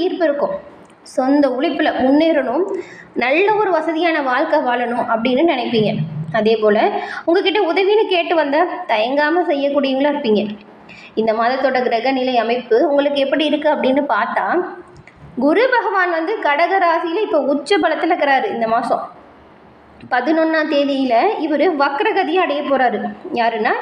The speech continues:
இந்த குரு பகவான். இவரு நல்ல ஒரு ஞானத்துக்கு அதிபதி. இவர் வக்ரம் அடையும் பொழுது உங்களுக்கு நல்ல பலன்கள் உண்டாகும். பொதுவாகவே இந்த குரு பகவான் வந்து உச்சம் அடைஞ்சா எல்லாருக்குமே நல்ல பலன் உண்டாகும். அதுவும்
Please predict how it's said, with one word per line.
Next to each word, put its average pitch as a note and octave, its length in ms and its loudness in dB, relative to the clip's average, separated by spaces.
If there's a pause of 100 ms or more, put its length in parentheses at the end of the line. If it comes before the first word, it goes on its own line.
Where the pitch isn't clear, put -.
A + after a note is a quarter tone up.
இந்த C4 200 -2
குரு B3+ 220 4
பகவான். A#3 320 -2 (880)
இவரு E4+ 220 2 (140)
நல்ல F4+ 160 2 (120)
ஒரு G#4 200 0
ஞானத்துக்கு F#4+ 560 0
அதிபதி. C#4 320 -4 (720)
இவர் C4 140 2 (100)
வக்ரம் E4 400 2
அடையும் C#4+ 300 -4
பொழுது C4+ 280 2 (500)
உங்களுக்கு F4+ 380 2 (240)
நல்ல D4 220 2 (140)
பலன்கள் D4 340 0 (100)
உண்டாகும். A#3+ 360 -2 (680)
பொதுவாகவே C#4+ 600 2 (100)
இந்த F4+ 200 0
குரு D4+ 220 2
பகவான் D#4 380 -2
வந்து D4 240 0
உச்சம் D#4+ 320 0
அடைஞ்சா C#4+ 340 2 (680)
எல்லாருக்குமே F#4+ 480 2 (200)
நல்ல E4 180 2 (120)
பலன் E4+ 280 2
உண்டாகும். C#4 400 -2 (340)
அதுவும் B3+ 380 2